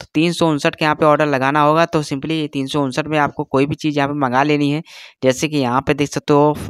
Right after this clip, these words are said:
राइस वगैरह दिए गए हैं, ठीक है, नूडल्स वगैरह हैं। जैसे कि मैं यहाँ पे नूडल्स प्लस पनीर चिली यहाँ पे लेता हूँ simply, तो इसको मैं ऐड कर लेता हूँ। दो सौ उनतीस रुपये का हुआ। फिर यहाँ पे एक और कोई चीज़ ले लेता हूँ, जिससे कि हमारा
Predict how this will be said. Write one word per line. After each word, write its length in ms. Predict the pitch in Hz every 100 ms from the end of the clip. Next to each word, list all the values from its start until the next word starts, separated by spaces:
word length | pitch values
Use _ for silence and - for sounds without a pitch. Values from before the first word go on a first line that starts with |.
| -
राइस 360 | 117 131 -
वगैरह 220 | 139 143 143
दिए 260 | 131 139
गए 160 | 143 139
हैं, 180 | 143 147
ठीक 180 | 165
है, 80 | 170
नूडल्स 460 | 127 127 139 147 -
वगैरह 280 | 139 139 143
हैं। 160 | 143 - - - -
जैसे 220 | 131 139
कि 40 | 147
मैं 180 | 139
यहाँ 140 | 151 143
पे 100 | 147
नूडल्स 520 | 135 127 135 151 -
प्लस 300 | - 143 143 -
पनीर 300 | 120 123 139
चिली 320 | - 120 135
यहाँ 220 | 143 123
पे 120 | 123 139
लेता 280 | 113 -
हूँ 140 | 107 107
simply, 360 | - 143 143 107 _ _ _ - - _ _ -
तो 60 |
इसको 200 | 151 -
मैं 120 | 190 180
ऐड 160 | 160 170
कर 100 | 170
लेता 220 | 165 170
हूँ। 140 | 180
दो 160 | 151 143
सौ 120 | 156
उनतीस 600 | 156 151 - 135 139 151
रुपये 200 | 151 156
का 120 | 156 156
हुआ। 200 | 165 175 -
फिर 160 | 185 190
यहाँ 200 | 175 170
पे 200 | 180 175
एक 220 | 170 -
और 240 | - 139 165
कोई 180 | - 160
चीज़ 260 | 170 160 151
ले 100 | 160
लेता 180 | 151
हूँ, 80 | 160
जिससे 240 | 143 135 160
कि 80 | 151
हमारा 340 | 135 135 170